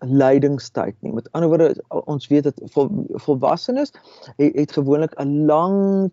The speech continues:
depressie of 'n lang lydingstyd, 'n, 'n tyd wanneer hulle swaar kry, voordat hulle eintlik oorgaan in, in, in, in, in aksie om self, uh, dood te pleeg. Maar met kinders sien ons is baie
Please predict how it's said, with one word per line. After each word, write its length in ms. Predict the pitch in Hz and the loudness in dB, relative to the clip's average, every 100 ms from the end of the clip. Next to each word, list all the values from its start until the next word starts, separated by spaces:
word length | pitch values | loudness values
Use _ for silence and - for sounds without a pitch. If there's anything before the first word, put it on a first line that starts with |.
| _ | _
depressie 680 | 151 - 151 156 - 175 165 | -2 -2 0 0 0 0 0
of 140 | 135 143 | 0 0
'n 200 | 131 135 | 2 2
lang 260 | 151 180 | 0 0
lydingstyd, 1040 | 151 127 120 135 147 160 156 - - 147 - | -2 0 0 0 0 -2 -4 -6 -4 -4 -4
'n, 140 | 139 143 | -8 -8
'n 120 | - - | -8 -4
tyd 240 | 151 151 | -4 -2
wanneer 280 | 139 147 135 | -4 -2 -2
hulle 180 | 131 120 | -2 -4
swaar 640 | - - 160 147 147 165 | -10 -2 0 2 2 -2
kry, 320 | - - - - - - _ _ - | -6 -6 -6 -10 -20 -20 _ _ 0
voordat 280 | 170 156 156 | 4 4 2
hulle 200 | 143 143 | -2 -2
eintlik 320 | 139 139 - | -4 -4 -2
oorgaan 320 | 135 - 135 | -4 -4 -6
in, 180 | - 135 _ | -6 -12 _
in, 140 | 131 - | -12 -8
in, 220 | 135 131 120 - | -6 -6 -8 -10
in, 340 | 127 123 120 - _ _ - | -8 -8 -8 -14 _ _ -10
in 140 | 127 - | -8 -4
aksie 400 | 135 - 151 - | -4 -2 -4 -2
om 240 | 131 127 120 | -2 -2 -4
self, 320 | - 127 113 - _ _ | -6 -4 -4 -6 _ _
uh, 300 | 101 - - 120 | -6 -4 -6 -4
dood 220 | 123 113 | -2 -2
te 80 | 127 | -4
pleeg. 360 | - 269 123 - _ _ _ _ _ _ _ _ - | 0 2 2 0 _ _ _ _ _ _ _ _ -10
Maar 160 | 175 156 | -2 0
met 140 | 156 | 0
kinders 280 | - 202 185 | 0 -2 -2
sien 140 | 185 | -2
ons 120 | 175 147 | -2 -4
is 100 | 131 | -4
baie 220 | 117 | -2